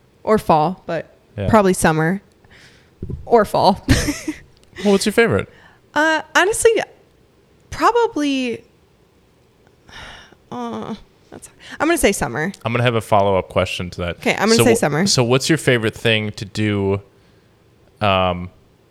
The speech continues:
Speaker 2: outside of work or anything work-related,
Speaker 1: Mm-hmm.
Speaker 2: um, in your favorite season? That would be summer. So what's your favorite thing to do?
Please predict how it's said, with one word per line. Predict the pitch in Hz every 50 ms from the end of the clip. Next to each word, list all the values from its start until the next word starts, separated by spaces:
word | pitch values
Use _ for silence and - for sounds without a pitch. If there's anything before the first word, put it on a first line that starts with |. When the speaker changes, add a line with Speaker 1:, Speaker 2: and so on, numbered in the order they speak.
| _ _ _ _ _ _ _ _ _ _ -
Speaker 2:
outside | 117 123 - - 165 151
of | 160 147
work | 123 117 113 107 - -
or | 110
anything | 104 104 107 - - 110 107 104 104
work-related, | 101 98 95 - 104 98 98 95 95 95 95 92 92 95 - _ - - -
Speaker 1:
Mm-hmm. | 208 208
Speaker 2:
um, | 95 92 92 92 - _ -
in | 120 117 113 110 107 107 104 104 104 - _ _ _ _ -
your | 104
favorite | - 110 98 95 98
season? | - - 101 87 90 90
That | 90
would | 87 82 87
be | 92
summer. | - - 90 82 80 82 90 - _ _ _ _ _
So | - - -
what's | 101 101 -
your | - 104
favorite | - 98 92 92 92
thing | 95 92 87
to | 85
do? | 90 90 90 92